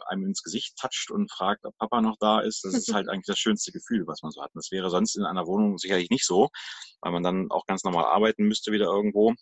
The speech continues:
Speaker 1: Und dann würden die Kinder halt im eigenen Zimmer schlafen, das würde man gar nicht so mitbekommen.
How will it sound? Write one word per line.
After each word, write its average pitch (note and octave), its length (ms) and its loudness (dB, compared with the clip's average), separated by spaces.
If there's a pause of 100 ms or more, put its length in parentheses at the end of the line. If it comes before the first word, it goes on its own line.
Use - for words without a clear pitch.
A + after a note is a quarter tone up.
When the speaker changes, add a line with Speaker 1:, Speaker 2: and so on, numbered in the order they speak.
(380)
Speaker 1:
Und D3+ 120 4
dann F#3+ 100 4
würden F#2+ 140 6
die F#2 80 -2
Kinder G2 200 0
halt G#2 100 2
im D2+ 100 -4
eigenen F2+ 220 -2
Zimmer G2+ 220 -2
schlafen, G2+ 220 0
das - 100 -12
würde F2+ 120 -2
man F2 120 -4
gar F2 80 -2
nicht F2 100 -2
so F2+ 80 -2
mitbekommen. F#2 520 -4